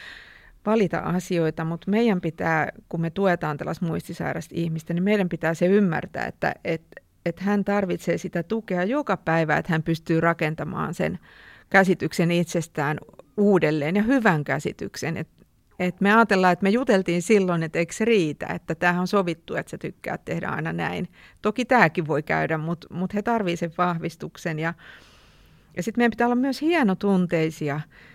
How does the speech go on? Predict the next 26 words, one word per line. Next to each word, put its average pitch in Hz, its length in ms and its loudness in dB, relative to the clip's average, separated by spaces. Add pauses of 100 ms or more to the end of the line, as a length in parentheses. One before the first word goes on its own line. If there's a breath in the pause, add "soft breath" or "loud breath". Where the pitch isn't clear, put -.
(180 loud breath)
että - 140 -2
me 226 80 2
ei 226 80 2
käydä 254 280 2 (120)
penkomaan 170 640 0
sellaisia 160 420 -4
ikäviä 165 540 -2
muistoja. 165 600 -4
On 180 160 -2
hyvä 262 220 -4
tietää, 220 640 -2
että 202 120 -6
jotain 202 340 -2
ikävää 190 400 -2
on 175 60 -4
voinut 180 220 -4
sattua, 185 460 -4
mut 170 180 -6
me 196 60 -2
ei 196 80 -2
saada 202 200 -4 (160)
penkoa 247 640 -2
eikä 214 280 -4 (600)
myöskään 240 340 -4
niinku 226 220 -4
vähätellä 156 760 0